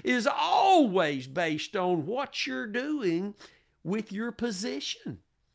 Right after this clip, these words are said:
Your experience today in your condition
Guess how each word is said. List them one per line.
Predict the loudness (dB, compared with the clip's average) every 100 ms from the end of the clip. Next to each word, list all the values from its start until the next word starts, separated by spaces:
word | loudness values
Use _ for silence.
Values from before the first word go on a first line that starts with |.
| _ _ _ -20 -6
Your | 0 2 2
experience | 0 -4 -6 0 2 4 4 2 0 -4 -8
today | -8 -6 -4 -2 0 -2 -2 -4 -6 -12 -4
in | -2 0
your | 0 0 0
condition | -2 -4 -4 -2 -2 -2 -4 -6 -8 -10